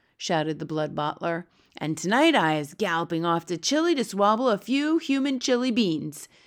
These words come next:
Is you wishing to know why I is choosing Chile?" "I is not wishing to know anything," the B F G said, very dignified. "I is choosing Chile," the blood bottler said, "because I is fed up with the taste of Eskimos.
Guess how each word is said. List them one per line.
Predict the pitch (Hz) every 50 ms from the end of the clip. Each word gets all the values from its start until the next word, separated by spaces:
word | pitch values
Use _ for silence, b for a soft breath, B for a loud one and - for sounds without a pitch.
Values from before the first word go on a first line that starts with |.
| b b b b b b b b b
Is | - 143 143 143 160
you | 170 170
wishing | 175 170 165 175 202 196 196
to | 196 214
know | 226 226 226 233
why | 226 233 226 226 226
I | 233 226 226 220 226 226
is | 226 220 220
choosing | - - 247 247 240 220 254 247 240
Chile?" | 220 240 277 277 277 311 330 381 370 - _ _ _ _ _ _ _ _ _ _ _ _ _ _
"I | - 170
is | 160 151 165
not | 170 202 254 294 -
wishing | 190 170 - - 185 180
to | 170 - 208
know | 214 220 226 -
anything," | - 247 269 339 370 339 - 147 - - - - - _ _
the | - 170
B | 160 180 170
F | 165 160 160
G | - - 156 151
said, | 151 - 156 151 151
very | 160 165 165 165 160
dignified. | 156 165 160 151 160 156 156 - 151 156 156 156 - _ _ _ _
"I | - 202 170
is | 165 156 151 -
choosing | - - 196 185 208 247 254
Chile," | 240 - 294 233 196 175 170 160 160 -
the | - 160
blood | 160 170 170 165 160 156
bottler | 165 156 156 160 - 165 165 160
said, | 160 - 160 156 160 160 B B B B B B
"because | - 196 240 214 180
I | 175 151
is | 143 143 -
fed | - - 247 247 247
up | 240 240
with | 247 233
the | - 262
taste | - 269 240 240 233 -
of | 247 214
Eskimos. | 196 175 165 - - 170 165 160 156 151 151 156 -